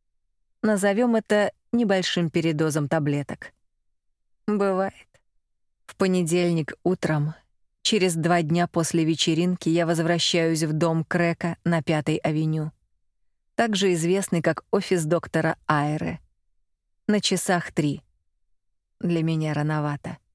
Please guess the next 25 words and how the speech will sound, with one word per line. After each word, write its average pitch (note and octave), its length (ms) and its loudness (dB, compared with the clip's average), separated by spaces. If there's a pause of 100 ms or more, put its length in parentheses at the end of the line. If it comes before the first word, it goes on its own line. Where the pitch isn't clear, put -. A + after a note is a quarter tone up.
(1300)
Доктор G3+ 500 2
Айра F#3+ 400 2
ругает F3 460 2
меня E3 280 2
за E3+ 160 0
то, F#3 140 0
что - 180 -2
я E3+ 140 2
бросила E3 440 0
принимать E3 520 0
литий, E3+ 460 -2 (280)
не G3+ 120 2
посоветовавшись F3+ 920 0
предварительно E3 720 0
с - 140 -6
ним. D#3 300 -2 (1000)
Я F#3+ 280 2
объясняю, F3 720 0
что E3+ 220 0
запаниковала, E3+ 880 2 (420)
Базедова F3+ 500 2
болезнь D#3+ 540 0
и D3+ 40 -2
все - 160 -4
такое. E3+ 600 0